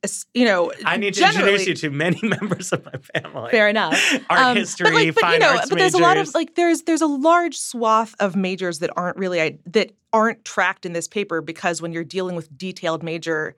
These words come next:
Speaker 1: data, you can't necessarily track, like, two hundred categories and have it be a legible chart. But I wanna see what this data looks like for English majors, for political science majors,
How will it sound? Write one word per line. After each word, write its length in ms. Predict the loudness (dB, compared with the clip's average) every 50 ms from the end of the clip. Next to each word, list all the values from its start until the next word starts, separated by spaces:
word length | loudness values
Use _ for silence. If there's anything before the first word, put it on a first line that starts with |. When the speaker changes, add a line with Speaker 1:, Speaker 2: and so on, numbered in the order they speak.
| _ _
Speaker 1:
data, 280 | -6 -6 -4 -4 -6 -8
you 160 | -8 -12 -12
can't 240 | -8 -6 -6 -6 -6
necessarily 440 | -8 -10 -8 -6 -6 -4 -4 -6 -8
track, 360 | -8 -8 -6 -6 -6 -6 -6
like, 220 | -10 -10 -10 -10 _ _ _ _ _ _ -14
two 240 | -12 -6 -6 -6 -4
hundred 320 | -4 -6 -6 -6 -8 -8
categories 500 | -6 -4 -4 -4 -4 -4 -6 -6 -6 -8
and 80 | -10 -6
have 160 | -6 -4 -4
it 100 | -6 -6
be 80 | -6
a 60 | -6 -4
legible 320 | -4 -6 -8 -8 -14 -16
chart. 460 | -8 -2 2 2 4 4 2 -2 -8 _ -20 -20 -20 -20 _ -8
But 340 | 0 4 4 4 4 2 0 -2
I 100 | -2 -2
wanna 360 | 0 0 0 2 2 2 0
see 180 | -2 -4 -6
what 100 | -6 -4
this 140 | -4 -6 -8
data 200 | -4 -6 -4 -4
looks 220 | -4 -8 -8 -8 -8
like 140 | -8 -8
for 200 | -6 -8 -8 -8 -6
English 420 | -6 -6 -4 -2 -2 -4 -4 -4 -8
majors, 560 | -8 -8 -8 -10 -10 -12 -14 -14 -14 -16 -16 _ -18 _ _
for 180 | -4 -4 -4
political 400 | -4 -2 -2 -2 -2 -2 -2 -4
science 480 | -4 -2 -2 -2 -2 -2 -6 -8 -8 -8
majors, 520 | -8 -8 -8 -6 -6 -6 -6 -6 -8 -12